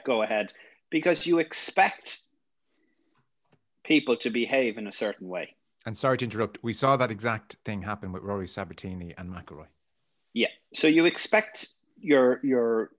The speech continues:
Speaker 1: your opponent or your playing partner to say, "Look, go ahead, whatever." Now, if you're not a hundred percent sure when you pick up the ball, right,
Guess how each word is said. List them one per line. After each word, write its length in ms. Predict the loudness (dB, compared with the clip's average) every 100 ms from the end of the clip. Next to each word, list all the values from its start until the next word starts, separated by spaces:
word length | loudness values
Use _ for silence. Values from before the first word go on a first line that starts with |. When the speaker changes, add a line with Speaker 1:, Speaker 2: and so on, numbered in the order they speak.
| _ _ _ _ _ -6
Speaker 1:
your 240 | -2 -2
opponent 540 | -2 2 4 4 2
or 100 | 0
your 120 | -2 -2
playing 320 | 2 2 2
partner 360 | 2 0 -4
to 140 | -8 -4
say, 220 | 0 2
"Look, 260 | 0 -2 0
go 160 | 4 4
ahead, 300 | 4 0 -2 -6
whatever." 360 | -4 -4 -10 -18 _ _ _ 2
Now, 200 | 4 4 0 -6
if 160 | -4 2
you're 120 | 2
not 240 | 4 4
a 60 | 4
hundred 280 | 2 -2 -6
percent 340 | -6 -4 -2
sure 460 | 0 0 0 -4 -10 _ _ _ _ _ _ _ _ _ _ _ _ _ _ _ _
when 240 | -2 0
you 120 | 0
pick 320 | -2 0 2 2
up 200 | 0 -2
the 80 |
ball, 340 | -4 -4 -6 -8 _ _ _
right, 280 | -6 -4 -4